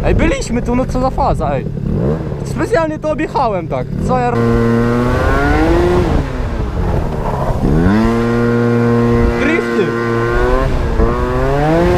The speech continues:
Ła!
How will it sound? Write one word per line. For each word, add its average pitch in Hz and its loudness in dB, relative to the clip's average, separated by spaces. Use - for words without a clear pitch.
Ła! 349 2